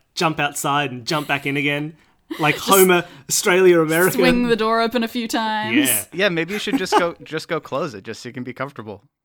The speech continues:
Speaker 3: Just lock yourself
Speaker 1: Yeah,
Speaker 3: in.
Speaker 1: that's true. Can I, can, can I lock it? I don't, I can't solve puzzles unless there's locked doors.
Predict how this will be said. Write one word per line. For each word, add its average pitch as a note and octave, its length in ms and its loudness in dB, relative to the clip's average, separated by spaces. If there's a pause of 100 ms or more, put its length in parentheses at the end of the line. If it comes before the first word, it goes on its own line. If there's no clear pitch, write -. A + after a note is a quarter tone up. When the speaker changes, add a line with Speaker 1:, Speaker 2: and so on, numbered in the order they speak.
(160)
Speaker 3:
Just C3+ 160 -10
lock C3 200 -6
yourself D3+ 200 0
Speaker 1:
Yeah, E3+ 100 6
Speaker 3:
in. E3+ 40 4
Speaker 1:
that's F3 140 0
true. E3+ 180 0
Can - 160 0
I, A3+ 80 6
can, A3 320 4
can - 160 2
I C4 60 6
lock F#3+ 280 4
it? - 200 0 (100)
I A3+ 60 2
don't, A#3+ 340 0
I A3+ 140 0
can't C4 280 6
solve A3+ 280 4
puzzles F#3+ 320 2
unless E3+ 220 2
there's F3 260 -2
locked - 400 -2
doors. C#3+ 420 -4